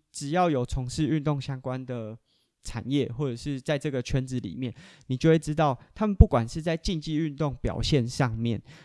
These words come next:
在全国甚至世界都是具有水准的。那即便有些学生未来没有走竞技运动这个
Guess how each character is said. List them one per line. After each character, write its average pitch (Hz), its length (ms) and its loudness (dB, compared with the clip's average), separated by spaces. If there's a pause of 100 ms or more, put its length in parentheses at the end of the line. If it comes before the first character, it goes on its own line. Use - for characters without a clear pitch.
(180)
在 143 200 0
全 135 360 4
国 117 260 -2
甚 139 200 0
至 143 140 -4
世 156 280 -2
界 135 260 0 (120)
都 151 160 2
是 147 320 0 (420)
具 196 180 2
有 123 140 6
水 117 220 0
准 123 280 0
的。 - 140 -16 (460)
那 226 80 -2
即 175 220 0
便 170 360 4 (360)
有 131 120 0
些 156 160 4
学 143 240 4
生 147 280 2
未 151 140 0
来 120 140 -2
没 123 120 -4
有 131 120 0
走 117 320 -4 (220)
竞 160 160 2
技 143 140 4
运 139 180 2
动 123 180 -2
这 135 140 -6
个 110 280 -8